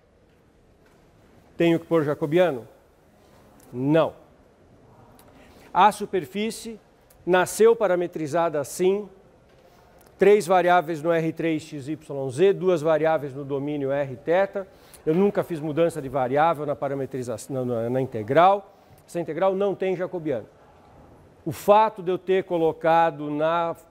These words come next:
própria parametrização as ideias básicas de coordenadas polares, já embutiu tudo que tinha que embutir, já apareceu um R na, no próprio módulo do x θ x r.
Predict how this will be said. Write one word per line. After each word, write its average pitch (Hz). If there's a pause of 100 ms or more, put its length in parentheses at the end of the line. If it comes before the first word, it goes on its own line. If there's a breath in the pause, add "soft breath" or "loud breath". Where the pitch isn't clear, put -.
própria 180
parametrização 151
as 131
ideias 147
básicas 135
de 110
coordenadas 127
polares, 170
já 165
embutiu 165
tudo 196
que 143
tinha 175
que 165
embutir, 160 (560 loud breath)
já 175
apareceu 180
um 151
R 165
na, 143
no 156
próprio 175
módulo 147
do 135
x 123
θ 143
x 110
r. 160